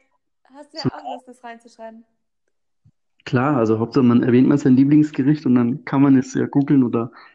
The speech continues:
Speaker 2: ähm, schon mal, hat man schon mal in die Richtung eine Idee, ja.
Speaker 1: Ja, genau. Cool. Ja, Hammer.
Speaker 2: Dann fünfzehn Minuten, ne?
Speaker 1: Dann machen wir
Speaker 2: Passt.
Speaker 1: Fetti, oder? <laughs>
Speaker 2: Genau, machen wir.
Speaker 1: Dann
Speaker 2: Abschluss.
Speaker 1: wünsche ich halt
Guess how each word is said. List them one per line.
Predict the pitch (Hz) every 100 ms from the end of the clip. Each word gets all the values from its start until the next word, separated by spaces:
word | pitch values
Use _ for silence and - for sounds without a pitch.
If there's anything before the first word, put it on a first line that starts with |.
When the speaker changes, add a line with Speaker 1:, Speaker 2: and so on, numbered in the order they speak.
| _ _
Speaker 2:
ähm, | 127 123
schon | 127 131
mal, | 123 - - -
hat | - 131
man | 135
schon | 131 120
mal |
in | 110
die |
Richtung | 107 131 - 110
eine | 98
Idee, | 95 101 113 104
ja. | 95 - _ 226
Speaker 1:
Ja, | 226 208
genau. | 208 220 214 _ _ _ _ _ _ _ _ _ _ -
Cool. | 311 539 571 571 _ _ _
Ja, | 269 277
Hammer. | 277 320
Speaker 2:
Dann | 175 - 269 - - - - -
fünfzehn | - - - -
Minuten, | 196 214
ne? | 254 262 262 - - -
Speaker 1:
Dann | 220 220
machen | 240 269
wir |
Speaker 2:
Passt. | 165 -
Speaker 1:
Fetti, | 285 359 320
oder? | 294 - _ _
<laughs> | 392 - 381 339
Speaker 2:
Genau, | 349 254 254 113 107 110 -
machen | - 117
wir. | 110 107 _ _ _ _ _ _ _ - - _ _
Speaker 1:
Dann | -
Speaker 2:
Abschluss. | 127 - - 160 - _
Speaker 1:
wünsche | 254 254 294
ich | 294
halt | 294